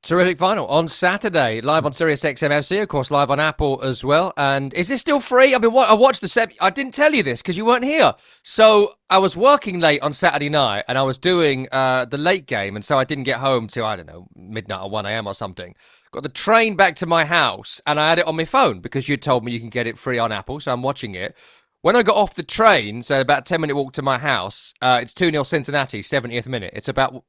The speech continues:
half past twelve, one of the last trains out of London. And I was like, "Ugh." When I get back home, I've got to eat, I've got to get ready for bed, I'm up in the morning to go back to work. So, do you know what? I'm giving up.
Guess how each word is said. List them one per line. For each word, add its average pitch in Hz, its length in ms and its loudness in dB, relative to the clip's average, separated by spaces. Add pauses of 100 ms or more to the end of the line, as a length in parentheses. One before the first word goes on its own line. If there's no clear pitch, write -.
half 127 280 -2
past 120 200 -2
twelve, 117 180 -2
one 110 60 0
of 110 40 -4
the 117 60 -4
last 120 200 0
trains 110 240 -4
out 110 120 -2
of 113 60 -6
London. 117 420 -8 (600)
And 170 100 6
I 170 60 8
was 160 180 2
like, 156 220 6
"Ugh." - 340 -2 (800)
When 196 160 8
I 226 60 8
get 208 180 6
back 190 160 6
home, 151 240 6
I've 139 80 2
got 147 140 -2
to 151 120 4
eat, 185 360 6
I've 127 80 -2
got 131 60 -2
to 120 60 -2
get 120 120 -8
ready 120 160 -2
for 110 80 -14
bed, 170 240 4
I'm 151 80 0
up 135 140 0
in 123 80 -6
the 127 40 -4
morning 165 520 2
to 135 60 -10
go 123 120 0
back 107 200 -4
to 131 80 -8
work. 151 360 4
So, 147 460 2 (180)
do 196 80 -4
you - 20 2
know 262 120 6
what? 247 260 4 (360)
I'm 120 60 -18
giving 156 240 2
up. - 200 -4